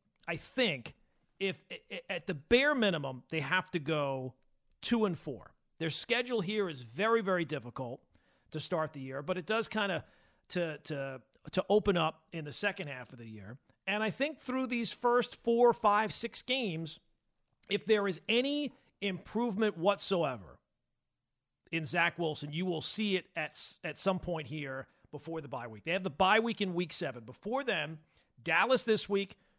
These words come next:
New England next week, Kansas City the following week, Denver, Philadelphia. So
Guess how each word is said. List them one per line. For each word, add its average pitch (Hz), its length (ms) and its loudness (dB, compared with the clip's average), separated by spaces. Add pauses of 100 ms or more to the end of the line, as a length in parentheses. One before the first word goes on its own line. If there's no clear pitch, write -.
(100)
New 160 280 -2
England 233 320 2
next 175 260 -2
week, 147 260 -10 (300)
Kansas 226 560 2
City 269 340 4
the 160 120 0
following 185 480 2
week, 110 280 -20 (480)
Denver, 170 680 -2 (240)
Philadelphia. 143 640 -4
So 175 360 -2